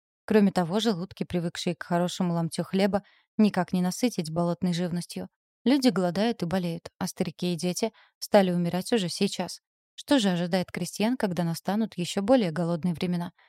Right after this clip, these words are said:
Тут и продажа остатков шерсти не поможет. Прибыли от этого нет, как нет после того, как власти не велели повышать цену на шерсть. В темноте я еле различала лицо Утруда. Он говорил глухо и печально,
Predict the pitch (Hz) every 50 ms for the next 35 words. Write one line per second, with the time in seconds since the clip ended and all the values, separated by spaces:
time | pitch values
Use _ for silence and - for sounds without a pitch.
0 | _ _ _ - 190 - 180 - 190 185 180 180 180 156 185 185 - - 185 170
1 | - - 208 - - - 170 170 - - - 190 180 175 - 185 180 180 180 175
2 | 170 180 - - _ _ _ _ _ _ - - 294 233 220 196 190 185 - 180
3 | - - 165 170 170 170 175 196 - _ _ _ - 185 - - 185 175 190 -
4 | - - 185 175 - - 180 160 - 180 175 170 196 202 - - - _ _ _
5 | _ - 202 196 - - 185 180 180 - - - 226 208 185 165 170 165 175 185
6 | 196 190 - 170 160 165 - - 180 180 - - - - - 180 170 170 170 175
7 | 185 - - - 175 165 - - - - _ _ _ _ _ _ _ _ _ _
8 | _ _ _ _ _ _ _ _ _ _ - - 190 185 180 175 - 202 208 226
9 | 233 233 202 170 180 190 208 226 233 185 202 202 180 - - 180 175 180 180 180
10 | 175 - - 185 180 170 165 - - 175 170 180 175 - _ _ _ _ _ 240
11 | 247 247 202 196 202 202 202 202 180 - 214 233 226 - 190 170 - - - -
12 | - 185 170 160 165 165 185